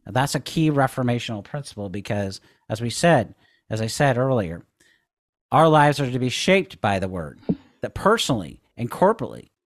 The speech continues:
So that's a good thing that, that he's suggesting, okay? I'll say it that way. But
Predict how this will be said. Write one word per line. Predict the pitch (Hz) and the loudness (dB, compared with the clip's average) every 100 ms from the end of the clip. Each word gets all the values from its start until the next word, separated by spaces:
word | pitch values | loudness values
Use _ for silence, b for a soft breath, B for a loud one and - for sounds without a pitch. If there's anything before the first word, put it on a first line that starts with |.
| _ - - _ _ | _ -4 -4 _ _
So | - - | -2 2
that's | 165 175 175 | 4 4 2
a | |
good | 156 185 240 | 2 2 2
thing | 175 160 151 | 2 4 4
that, | 143 135 - | 2 0 -2
that | 131 127 - | -2 -2 -4
he's | - 160 143 | -2 0 0
suggesting, | - 123 117 104 - - _ _ _ _ | -2 -4 -2 -4 -8 -16 _ _ _ _
okay? | - 113 165 _ _ _ _ _ | -6 -6 -6 _ _ _ _ _
I'll | 104 | -10
say | - 120 | -4 -2
it | 123 | 0
that | 127 90 - | -2 -4 -6
way. | 71 - _ _ _ _ _ - | -20 -20 _ _ _ _ _ -2
But | 135 135 | 2 2